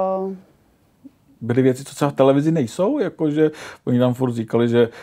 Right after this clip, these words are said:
vy se jim vysmíváte a že jako na ně útočíte, že jste na ně zlí strašně moc, že jako jim nikdy nepogratulujete, zatímco oni jako na vás sice střílí šípy, ale jakože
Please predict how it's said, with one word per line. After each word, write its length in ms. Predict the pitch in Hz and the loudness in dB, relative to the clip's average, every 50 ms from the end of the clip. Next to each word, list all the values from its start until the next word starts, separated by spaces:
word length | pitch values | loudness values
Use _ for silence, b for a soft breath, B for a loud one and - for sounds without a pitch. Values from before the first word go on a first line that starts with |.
| B B B - | B B B -10
vy 80 | 101 | -6
se 120 | - - 110 | -2 0 0
jim 120 | 120 117 | 2 2
vysmíváte 1120 | 104 101 - - - 120 120 120 123 117 110 107 110 - 120 113 113 113 113 113 113 113 | 0 -2 -6 -2 0 0 2 4 4 2 2 0 0 -2 0 0 2 2 2 2 2 2
a 460 | 110 104 101 98 95 98 98 98 98 98 98 101 104 | 2 2 0 -2 -2 -2 -2 -4 -4 -4 -4 -6 -6
že 120 | 104 104 | -6 -6
jako 200 | 104 104 104 - | -6 -6 -6 -6
na 100 | 104 104 | -6 -4
ně 180 | 101 104 101 101 | -4 -4 -4 -4
útočíte, 840 | 101 - - 117 120 - - 117 117 - 113 110 - 113 110 110 | -6 -8 -10 -14 -8 -4 -4 -6 -6 -6 -12 -8 -2 -2 0 0
že 80 | 107 104 | -2 -4
jste 140 | 104 - 107 | -6 -6 -6
na 80 | 104 | -4
ně 160 | 101 104 107 | -4 -4 -6
zlí 360 | 107 104 104 101 104 113 113 113 | -6 -6 -6 -4 -4 -4 -4 -6
strašně 480 | - - - 117 107 110 - - 113 | -6 -6 -6 -6 -6 -8 -8 -8 -6
moc, 340 | 110 110 110 107 104 107 104 | -4 -2 -2 -2 -2 -4 -4
že 140 | 104 104 107 | -4 -4 -2
jako 280 | 107 104 101 - - 104 | -2 -2 -4 -4 -6 -4
jim 140 | 104 101 101 | -4 -4 -4
nikdy 300 | 101 104 101 107 107 107 B B B B B B B - | -6 -4 -4 -4 -4 -6 B B B B B B B -6
nepogratulujete, 960 | 107 107 107 107 - 127 127 123 123 120 120 - 123 120 117 110 113 117 110 | -4 -4 -4 0 0 2 4 4 4 2 2 0 2 4 4 4 4 2 2
zatímco 420 | 113 110 107 117 113 107 - 110 | 2 0 0 -2 -4 -2 -2 0
oni 200 | 107 107 110 110 110 | 0 0 0 0 -2
jako 280 | 107 104 - 110 110 | -4 -4 -4 -4 -2
na 80 | 107 107 | 0 0
vás 180 | 104 104 104 | 0 0 -2
sice 200 | - 113 104 107 | -4 -6 -6 -6
střílí 400 | 104 - - - 135 127 123 120 | -8 -6 -4 2 2 4 4 4
šípy, 540 | 113 - - - 120 117 - - 113 117 120 120 | 0 -2 -6 -8 -8 -8 -4 -4 -2 0 2 2
ale 280 | 113 113 110 107 107 107 | 2 2 2 2 2 2
jakože 600 | 104 104 - - 120 123 117 113 117 113 113 110 | 0 -2 -2 -2 -2 -2 0 2 2 2 2 0